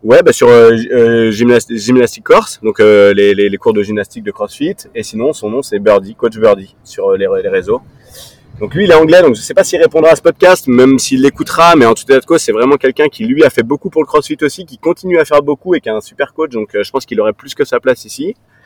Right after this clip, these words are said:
Et s'il lui répond pas favorablement, moi je dirais, euh, Stéphanie Madol. Je sais pas si tu connais, mais dans toutes les compétitions de CrossFit, ce qui nous sert aujourd'hui, euh,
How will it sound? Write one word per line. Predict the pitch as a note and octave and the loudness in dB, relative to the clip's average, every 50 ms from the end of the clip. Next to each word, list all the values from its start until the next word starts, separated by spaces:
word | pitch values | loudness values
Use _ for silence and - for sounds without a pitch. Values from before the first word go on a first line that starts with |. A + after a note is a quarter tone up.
| _ _ _ _ _ _ _ _ _ - | _ _ _ _ _ _ _ _ _ -14
Et | A2 | -12
s'il | A2 - - E3+ | -12 -10 -6 -2
lui | F3+ F3+ | 0 2
répond | F3 F3+ - D#3 D#3 | 0 0 0 -2 0
pas | C#3+ E3 D#3 | 0 0 2
favorablement, | D#3+ D3+ C#3 C#3 C3 C3+ C3 C3+ C3 C3 C3 C3 D3 F3 F#3+ | 4 4 4 4 4 4 4 4 4 2 2 2 2 2 2
moi | E3 C#3 | 2 0
je | B2 G#2+ | 0 0
dirais, | A2 B2+ C3 C#3+ E3 E3+ E3 C#3 | 0 0 2 4 4 4 6 6
euh, | A#2+ A2 G#2+ G#2 G#2 G#2 G#2+ - _ _ | 4 4 4 2 0 -4 -8 -12 _ _
Stéphanie | - - D#3 D3+ - E3 F3 F#3 | -16 -12 -8 -4 -2 -2 -2 -2
Madol. | F3 D#3+ D3+ C#3+ C#3+ C#3+ C3+ A2 | -4 -4 -2 -2 -2 -2 -4 -6
Je | - | -12
sais | - - | -14 -12
pas | C#3+ D3 | -12 -12
si | - - D#3+ D3+ D3 C#3+ C3+ | -8 -8 -6 -6 -6 -8 -10
tu | - - | -14 -12
connais, | - - C3 C#3+ E3 G3 | -8 -6 -4 -4 -4 -4
mais | G#3 F3 C3+ A#2+ A#2 A2+ - _ _ _ _ _ _ _ _ _ _ | -2 -2 0 0 0 -2 -4 _ _ _ _ _ _ _ _ _ _
dans | A#2 C3 | -10 -10
toutes | C3 - G3+ | -8 -10 -12
les | A#3 | -10
compétitions | - G3 F3+ F#3 F3+ - E3+ | -8 -8 -6 -6 -6 -6 -8
de | D#3+ | -6
CrossFit, | - E3 D3+ - - G3+ | -4 -6 -6 -6 -8 -14
ce | - | -10
qui | - D3 | -8 -8
nous | C3 C3 | -6 -6
sert | - - F3 D#3 | -4 0 2 2
aujourd'hui, | D3 C3+ C#3 C3+ D3 D#3+ F3 E3 C#3+ | 2 2 0 0 0 0 0 2 2
euh, | A#2+ | 0